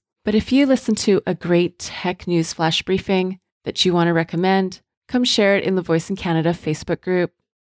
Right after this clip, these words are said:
With International Women's Day tomorrow, if you know one that's led by women,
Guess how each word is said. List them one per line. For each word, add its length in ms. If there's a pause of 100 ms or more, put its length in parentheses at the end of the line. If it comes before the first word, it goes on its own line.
(120)
With 180
International 600
Women's 320
Day 140
tomorrow, 680 (220)
if 160
you 80
know 100
one 140
that's 220
led 180
by 160
women, 500